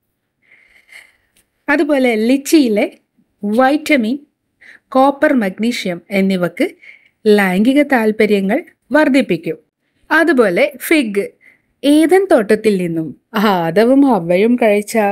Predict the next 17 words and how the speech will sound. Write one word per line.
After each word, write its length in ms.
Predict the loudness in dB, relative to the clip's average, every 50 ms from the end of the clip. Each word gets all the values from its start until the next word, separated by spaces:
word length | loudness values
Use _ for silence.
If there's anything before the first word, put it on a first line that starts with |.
| -2 -2 0
പഴമാണെന്നാണ് 840 | 0 2 2 2 0 0 0 0 0 0 0 -2 -2 -2 -2 -2 -2 -2 -2
ഇതിനെ 220 | 0 0 0 0 0 0 0
അറിയപ്പെടുന്നത്. 600 | 2 0 0 0 0 0 0 0 -2 -2 -4 -4 -6 _ _ _ _ _ -20 -20 -20 -20 -12 _ 0 2
ഇത് 140 | 2 2 2 0 -2
സ്ത്രീ 240 | -2 2 2 4 4 4 4 4
വന്ധ്യതയ്ക്കുള്ള 640 | 4 4 4 4 2 2 2 2 0 2 2 2 2 0 0 -4 -4 -2 -2
ഒരു 160 | 0 0 -2 -4 -6 -6 -4
പരിഹാരം 500 | -4 -2 -2 -4 -4 -4 -4 -4 -4 -4 -2 0
കൂടിയാണ്. 460 | 2 2 2 2 2 0 -2 -6 -10 _ _ _ _ _ _ _ _ _ _ _ _ _ _ _ _ _ _ _ _ _ _ -2 -2
അതുപോലെ 400 | 0 0 2 0 0 0 0 0 0 0 0 -2 -2 -4
സ്ട്രോബെറിയിലെ 840 | -8 -8 -2 0 2 2 2 4 2 2 2 0 -2 -2 -4 -4 -4 -4 -6 -6 -2 0
വൈറ്റമിൻ 540 | 0 0 0 0 0 -2 -2 0 -2 -4 -4 -4 -4
ബി, 140 | -6 -6 -6 -10 _ _ _ _ _ _ _ _ -2
ഫോളിക് 380 | 0 2 2 2 0 0 0 0 -2
ആസിഡ് 340 | -2 -2 -4 -8 -10 -10 -12 _ _ _ -6 -4
എന്നിവ 240 | -2 -2 -2 -2 0 0 -2 -2 -4
സ്ത്രീകളിലെ 600 | -4 0 0 2 2 2 0 0 0 0 -2 -2